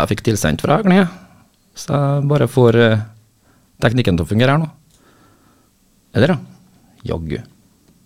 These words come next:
Den her heter altså Hail to the King. Ja,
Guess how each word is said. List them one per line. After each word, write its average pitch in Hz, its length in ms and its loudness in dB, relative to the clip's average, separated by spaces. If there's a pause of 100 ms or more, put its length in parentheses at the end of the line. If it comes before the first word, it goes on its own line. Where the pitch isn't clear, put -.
(380)
Den 104 160 4
her 101 140 4
heter 98 240 0
altså 90 260 0 (640)
Hail 92 400 2 (260)
to 110 160 2
the 104 80 0
King. 101 320 0 (880)
Ja, 127 160 -6